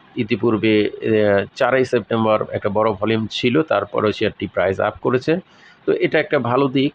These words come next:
এখন আমাদেরকে দেখতে হবে শেয়ারটি, আহ, আগামী দিনে সাঁইত্রিশ টাকা, আহ, ক্লোজ ভ্যালু করতে পারে কিনা। সাঁইত্রিশ টাকা যদি ক্লোজ ভ্যালু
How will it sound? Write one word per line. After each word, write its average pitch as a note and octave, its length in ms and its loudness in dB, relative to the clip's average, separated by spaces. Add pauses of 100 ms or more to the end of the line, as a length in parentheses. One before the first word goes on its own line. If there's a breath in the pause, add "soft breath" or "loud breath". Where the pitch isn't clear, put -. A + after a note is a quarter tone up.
(120)
এখন C3+ 260 0
আমাদেরকে A#2+ 420 -2
দেখতে G#2+ 320 -4
হবে A2+ 140 0
শেয়ারটি, G#2+ 520 0
আহ, - 540 -18
আগামী A2 460 0
দিনে A2+ 240 0
সাঁইত্রিশ C3 560 -2
টাকা, A2+ 360 0 (100)
আহ, G#2+ 160 0
ক্লোজ C3+ 380 0
ভ্যালু G#2 220 0
করতে F#2+ 320 -2
পারে E2+ 220 -2
কিনা। D#2+ 220 -6
সাঁইত্রিশ G#2+ 520 -4
টাকা G#2+ 300 -2
যদি F#2+ 200 -2
ক্লোজ G#2 340 -2
ভ্যালু F#2+ 240 -2